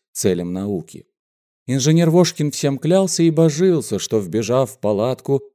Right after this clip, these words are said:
он видел младенца живым, а майский цветок валялась с ножом в груди и хрипела. И ещё уверял он, что вчера вечером под кирпичными заводами встретил Фильку, что Филька сидит в глубокой яме,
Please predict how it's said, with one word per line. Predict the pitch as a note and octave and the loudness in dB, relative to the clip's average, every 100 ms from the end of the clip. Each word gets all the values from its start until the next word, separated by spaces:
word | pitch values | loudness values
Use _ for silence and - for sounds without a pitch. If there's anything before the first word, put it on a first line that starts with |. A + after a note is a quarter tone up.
| - | -6
он | A3 | -4
видел | A2 B2 C#3 C#3 | -2 -2 0 0
младенца | B2+ A#2+ G#2+ C3+ - C3 | 0 0 0 -2 -2 -4
живым, | A2+ A#2+ D3+ E3 E2+ - _ _ | -2 -2 -2 -2 -6 -12 _ _
а | G2 | -4
майский | G2+ A2 A2 - F2+ | 0 0 -2 -4 -8
цветок | F#2+ F2 A#2 A2 | -6 -2 -2 -2
валялась | D#2+ E2+ G2 F2+ E2 | -4 -4 -2 -2 -6
с | - | -8
ножом | E2+ E2+ F#2+ D#2+ | -8 -6 -6 -6
в | |
груди | C#2+ D2+ C#2+ B2+ D3 - _ - | -10 -12 -10 -8 -8 -10 _ -12
и | F#2 | -10
хрипела. | - E2+ E2 D#2 C#2+ C2+ - _ _ _ - | -8 -8 -6 -8 -8 -12 -18 _ _ _ -10
И | G2 | -6
ещё | B2 C#3 - G3 | -4 -4 0 4
уверял | F#3+ E3+ D#3 D3+ C#3+ C#3 | 4 4 2 4 4 2
он, | C3+ B2 - _ | 0 -4 -14 _
что | - C#3+ | 0 0
вчера | - E3 E3 | 2 2 4
вечером | E3+ E3 C#3 C3+ | 4 2 0 0
под | A#2+ - | -4 -4
кирпичными | B2+ - C3+ - G#2+ F#2+ | -6 -4 -8 -4 -4 -2
заводами | F#2 F#2+ D3 - E2 D2 _ _ | -2 0 0 0 -4 -10 _ _
встретил | - - F#3+ G3 F3+ | -18 0 2 4 2
Фильку, | E3 - G#2 F#2 - F2+ - _ | 0 -4 -4 -4 -6 -8 -10 _
что | - - G2+ | -8 -4 -2
Филька | G3+ F#3+ G2 | -2 -2 -4
сидит | - G2 G#2 | -4 -4 -6
в | E2+ | -2
глубокой | G2 F2+ F#2 F2 F#2 | -2 0 -2 -4 -4
яме, | C#3+ E3+ D#3 | -2 -2 -4